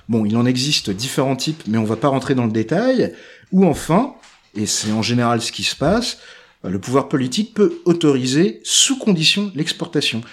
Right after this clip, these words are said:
Il va donc assortir ce, la licence d'exportation de conditions que l'industriel va devoir remplir. Par exemple, ça peut être autoriser l'exportation d'un matériel aux capacités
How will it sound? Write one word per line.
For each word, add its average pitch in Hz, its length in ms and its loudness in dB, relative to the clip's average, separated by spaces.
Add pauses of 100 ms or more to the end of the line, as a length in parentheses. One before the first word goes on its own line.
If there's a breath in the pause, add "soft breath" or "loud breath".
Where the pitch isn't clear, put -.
(120 loud breath)
Il 98 80 -6
va 104 60 -2
donc 147 300 0
assortir 151 580 -2
ce, 98 480 -4 (400 loud breath)
la 107 80 2
licence 120 260 2
d'exportation 113 600 -4
de 104 180 -4 (240)
conditions 127 420 -2
que 95 500 -8
l'industriel 104 520 -4
va 123 100 -4
devoir 107 320 -2
remplir. 98 420 -6 (540 loud breath)
Par 117 160 0
exemple, 127 300 0
ça 107 100 -4
peut 117 140 -4
être 143 180 -2 (240 loud breath)
autoriser 135 400 4
l'exportation 131 540 0
d'un 131 80 2
matériel 113 600 0
aux 117 60 -8
capacités 123 720 -2